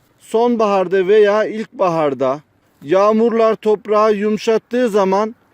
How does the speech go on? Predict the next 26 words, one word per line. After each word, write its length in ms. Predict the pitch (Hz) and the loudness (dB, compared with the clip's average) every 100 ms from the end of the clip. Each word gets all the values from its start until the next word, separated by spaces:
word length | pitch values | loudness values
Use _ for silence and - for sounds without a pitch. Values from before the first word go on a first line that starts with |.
| _ 139 | _ -2
gelişimi 560 | 196 233 233 240 233 | 0 2 -2 -2 -2
zayıf 380 | 208 202 247 269 | -2 0 0 2
olan 300 | 226 208 180 | 0 2 0
meşe 480 | 165 - 175 196 254 | -2 -6 -6 -2 -4
filizi 380 | 202 190 175 165 | -2 -2 -2 -4
çekilebilir. 920 | - 233 - 208 214 185 160 120 - _ _ - - | -2 -2 0 -2 -2 -2 -6 -6 -10 _ _ -20 0
O 140 | 226 | 2
yönüyle 420 | 240 214 185 180 | 4 4 4 2
de 120 | 170 | 2
bir 120 | 175 202 | 0 -2
sıkıntı 440 | - 202 202 160 | -4 -2 -2 0
yoktur. 560 | 190 226 - 196 208 - _ _ _ - | 0 0 0 -2 -2 -6 _ _ _ -4
Ama 260 | 220 220 | 0 0
elimizde 600 | 180 190 202 220 208 220 | 2 0 2 0 0 0
meşe 280 | 214 208 240 | 0 0 -2
palamudu 680 | 208 208 190 180 151 156 127 | 0 0 0 0 -2 -2 -4
sınırlı 440 | - 180 196 208 | -6 -2 -2 2
olduğu 320 | 233 214 185 | 2 2 0
için, 480 | 151 165 - 175 170 _ _ _ - | -2 -6 -10 -10 -10 _ _ _ -6
elimizde 440 | 151 180 196 196 | -2 0 2 2
meşe 300 | 202 202 226 | 2 0 0
palamudu 500 | 202 202 185 170 156 | 0 0 2 0 -2
sınırlı 380 | 151 180 185 185 | -4 -4 -2 0
olduğu 300 | 190 180 220 | 0 0 0
zamanlarda 640 | 196 170 156 151 147 147 | 0 0 0 2 2 2
arkadaşlar 640 | 156 196 170 151 - 226 | 0 -2 -2 -2 -2 -2